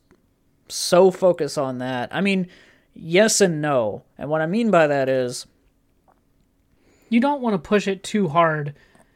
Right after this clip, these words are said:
Speaker 2: because when,
Speaker 1: Yeah.
Speaker 2: when you push something too hard, like, it's, it, you know, I could use the disc golf thing as an example.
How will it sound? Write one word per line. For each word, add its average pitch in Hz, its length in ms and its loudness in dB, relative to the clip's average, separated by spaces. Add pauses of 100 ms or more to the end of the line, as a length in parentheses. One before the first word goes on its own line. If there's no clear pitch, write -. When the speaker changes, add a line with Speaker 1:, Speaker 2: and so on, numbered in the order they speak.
(120)
Speaker 2:
because 190 280 0
when, 180 80 6
Speaker 1:
Yeah. 113 300 2
Speaker 2:
when 202 200 0
you 196 80 2
push 269 240 -4
something 285 300 -2
too 208 200 -4
hard, 147 420 -6 (560)
like, 285 180 -4
it's, 262 180 -6
it, 214 260 0
you 226 80 4
know, 170 300 0
I 214 100 0
could 208 160 0
use 170 140 2
the 165 80 0
disc 151 240 -2
golf 156 160 -4
thing 151 180 -2
as 143 140 -4
an 151 60 -8
example. 147 500 -8